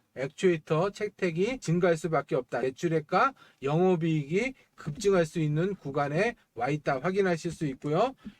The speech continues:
이 시장 가능성도 한층 높아졌다 이야기 드릴 수 있습니다.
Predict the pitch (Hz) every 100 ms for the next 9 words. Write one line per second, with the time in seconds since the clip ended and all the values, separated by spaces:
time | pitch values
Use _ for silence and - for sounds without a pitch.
0 | - 190 - 254 233 185 151 165 156 160
1 | 147 147 190 269 - 247 - - 185 208
2 | 147 135 170 156 131 156 147 117 - 143
3 | 147 151 165 160 160 139 143 131 123